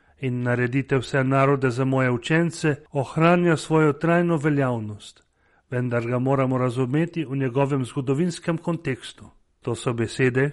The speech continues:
ki se nanašajo na trenutek, ko so bile zapisane, ko je bil ves svet in vsi narodi način, s katerim so povedali, da Jezusovo sporočilo ni namenjeno samo Izraelu,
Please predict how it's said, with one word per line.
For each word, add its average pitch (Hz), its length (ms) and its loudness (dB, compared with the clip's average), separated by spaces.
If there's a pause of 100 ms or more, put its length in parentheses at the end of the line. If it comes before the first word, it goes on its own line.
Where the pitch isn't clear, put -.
(100)
ki 143 120 -6
se 139 200 0
nanašajo 143 600 4
na 139 160 2
trenutek, 160 760 0
ko 151 120 -4
so 151 160 -4
bile 147 260 2
zapisane, 131 680 -2 (500)
ko 143 120 2
je 131 60 6
bil 127 200 2
ves 175 360 0
svet 135 400 -2
in 147 140 -4
vsi 170 240 -2
narodi 143 500 2 (140)
način, 151 400 0
s - 100 -6
katerim 165 500 0
so - 160 -6
povedali, 127 640 -2 (460)
da 139 80 -2
Jezusovo 139 600 0
sporočilo 170 760 0 (100)
ni 180 220 -4
namenjeno 165 600 0
samo 151 480 -4
Izraelu, 127 680 -4